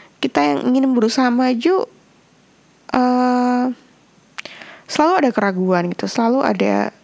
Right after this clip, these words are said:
ada hal aja yang jadi excuse untuk kita lakukan gitu. Entah internal dari kita sendiri ataupun dari orang-orang lain gitu. Dan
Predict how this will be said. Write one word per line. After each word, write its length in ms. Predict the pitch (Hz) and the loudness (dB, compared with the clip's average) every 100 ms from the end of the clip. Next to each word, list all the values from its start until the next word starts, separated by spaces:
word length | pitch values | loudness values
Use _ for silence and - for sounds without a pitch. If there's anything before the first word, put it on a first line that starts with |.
| _ _ - _ _ _ _ | _ _ -20 _ _ _ _
ada 220 | 285 330 359 | -2 0 0
hal 320 | 320 320 254 | 0 2 2
aja 240 | 170 160 | 2 -2
yang 160 | 170 175 | -2 -2
jadi 400 | 175 170 175 - - | -2 -2 -4 -6 -8
excuse 560 | 202 - - 190 196 | -8 -8 -4 -4 -2
untuk 320 | 196 190 - - | -6 -4 -6 -8
kita 160 | - 202 | -4 -2
lakukan 640 | 196 196 202 - 202 196 | -2 -4 -8 -6 -6 -6
gitu. 240 | - - 185 _ _ - - - - - _ - | -8 -12 -12 _ _ -20 -20 -20 -20 -20 _ -8
Entah 320 | 196 208 190 | -4 0 0
internal 480 | - 196 190 190 185 | 0 0 0 0 2
dari 160 | 180 | 0
kita 240 | 180 180 202 | -2 -4 -2
sendiri 400 | - 233 302 233 | -2 -2 0 -2
ataupun 320 | - 180 214 | -2 -2 0
dari 240 | 190 - | 0 -2
orang-orang 420 | - - 185 190 190 | -4 -6 -6 -4 -4
lain 260 | 202 214 196 | -2 -2 -2
gitu. 240 | 196 - - - _ _ _ - - _ _ _ _ _ _ - _ _ - - - _ _ _ _ _ _ _ | -6 -8 -14 -16 _ _ _ -20 -20 _ _ _ _ _ _ -20 _ _ -20 -20 -20 _ _ _ _ _ _ _
Dan 320 | 196 196 196 | 0 2 2